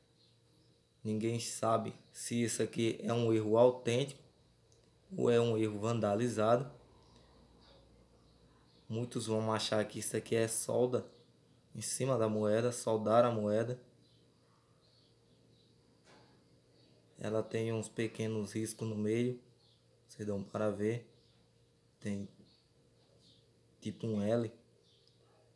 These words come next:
tipo dois L aí na moeda. E é isso aí, pessoal. Espero que vocês tenham gostado desse vídeo.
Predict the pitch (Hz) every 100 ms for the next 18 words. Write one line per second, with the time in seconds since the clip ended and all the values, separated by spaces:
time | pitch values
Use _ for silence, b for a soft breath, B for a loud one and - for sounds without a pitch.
0 | _ _ _ 123 107 113 117 101 104 104
1 | 101 101 98 98 98 101 113 117 - _
2 | - _ _ _ _ _ _ _ _ _
3 | _ _ - b b b b b - 110
4 | 113 120 - 190 151 120 101 107 101 98
5 | - - 107 117 120 113 107 110 104 -
6 | 104 101 95 - 143 123 139 165